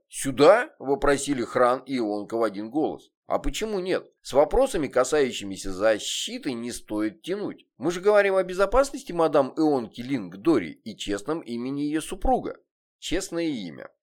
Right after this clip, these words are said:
Я вернулась в кресло, открыла книгу рода на странице Аргаша Дори,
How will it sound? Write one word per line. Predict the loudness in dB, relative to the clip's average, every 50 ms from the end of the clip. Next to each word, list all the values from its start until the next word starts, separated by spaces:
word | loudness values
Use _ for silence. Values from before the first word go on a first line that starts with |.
| _ _ _
Я | -6 -2 -2 0
вернулась | 0 0 -2 -2 -4 -4 -6 -6 -8 -10
в | -14
кресло, | -10 -8 -6 -4 -4 -4 -2 -2 -2 -2
открыла | -2 -4 -4 -4 -6 -2 0 2 2 2 0
книгу | -2 -6 -10 -10 -8 -8 -8 -4
рода | 0 0 0 0 0 -4
на | -6 -6
странице | -4 -2 -2 -2 0 -2 -4 -6 -6 -4 -2 -2
Аргаша | -2 2 2 2 2 2 6 6 6 6 6 0 -4
Дори, | -2 0 2 2 2 2 -2 -4